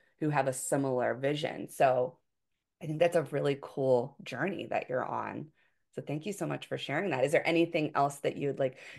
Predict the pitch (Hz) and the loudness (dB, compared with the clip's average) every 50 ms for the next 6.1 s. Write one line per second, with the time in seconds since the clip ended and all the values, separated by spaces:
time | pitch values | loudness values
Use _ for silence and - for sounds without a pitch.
0 | - - - 240 190 - - - 208 202 190 190 196 - - 165 170 - 160 160 | -6 -2 -2 0 0 0 2 6 8 8 10 10 8 8 8 6 6 8 8 10
1 | 156 151 160 151 - - - _ _ _ _ _ _ _ _ - 170 170 185 247 | 10 10 10 8 6 2 -10 _ _ _ _ _ _ _ _ -2 0 4 8 8
2 | 247 240 - - 220 214 202 190 196 190 180 180 180 175 175 175 175 170 165 156 | 8 8 6 -6 -6 -6 -2 0 2 4 6 8 8 10 10 10 8 8 6 4
3 | 135 - - 131 139 - - - 190 170 160 160 156 151 151 151 151 147 151 147 | 2 2 0 -4 -6 -6 -6 -4 -2 0 0 2 2 2 2 4 4 4 4 4
4 | 139 139 139 135 135 135 135 131 - - 170 156 151 131 147 147 143 139 139 147 | 4 4 6 6 4 4 2 0 -4 -6 -4 -2 -2 -2 -2 -2 -2 -2 -2 -4
5 | 147 - - 143 139 - 147 135 131 120 127 - 135 131 131 - - 123 123 - | -6 -6 -4 -4 -4 -4 -4 -4 -4 -4 -2 0 0 0 0 0 0 -2 -2 -2
6 | - | -8